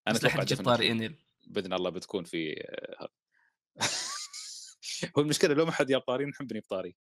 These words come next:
Speaker 2: هو ف-،
Speaker 1: أحمد
Speaker 2: فريجي
Speaker 1: قصدنا
Speaker 2: من
Speaker 1: لا، رجاء نحن راحتنا نحن نغار، نحن بس نتكلم عن إنل.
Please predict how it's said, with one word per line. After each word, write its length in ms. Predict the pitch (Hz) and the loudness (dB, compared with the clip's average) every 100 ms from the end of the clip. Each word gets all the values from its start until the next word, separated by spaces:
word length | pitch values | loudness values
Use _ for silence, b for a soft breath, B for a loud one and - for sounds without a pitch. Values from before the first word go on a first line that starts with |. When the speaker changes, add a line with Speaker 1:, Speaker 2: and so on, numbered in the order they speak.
| _ _ | _ _
Speaker 2:
هو 180 | 139 139 | -4 -4
ف-، 60 | 135 | -2
Speaker 1:
أحمد 260 | 135 160 | 0 2
Speaker 2:
فريجي 160 | 156 175 | 4 4
Speaker 1:
قصدنا 160 | 127 143 | 4 2
Speaker 2:
من 80 | |
Speaker 1:
لا، 160 | 131 131 | 2 0
رجاء 380 | 127 131 127 117 | 0 0 0 -2
نحن 140 | 113 - | -8 -6
راحتنا 340 | 117 147 131 | -4 -6 -8
نحن 200 | 123 107 | -10 -12
نغار، 260 | 98 90 82 | -10 -10 -10
نحن 140 | 120 113 | -10 -12
بس 140 | 98 | -12
نتكلم 360 | 101 - 110 110 | -10 -6 -4 -2
عن 140 | 110 | -4
إنل. 220 | 117 113 | -4 -6